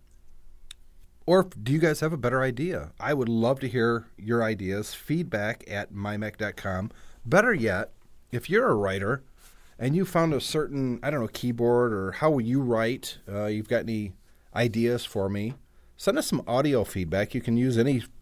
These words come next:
phone to call this number and leave some, uh,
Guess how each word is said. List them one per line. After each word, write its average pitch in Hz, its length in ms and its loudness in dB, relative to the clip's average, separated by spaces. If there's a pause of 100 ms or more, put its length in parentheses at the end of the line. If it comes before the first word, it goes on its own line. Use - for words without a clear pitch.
(100)
phone 110 280 4
to 101 60 -2
call 107 280 2
this 143 240 2
number 101 300 2
and 98 100 0
leave 98 240 -2
some, 90 320 0
uh, 87 300 -2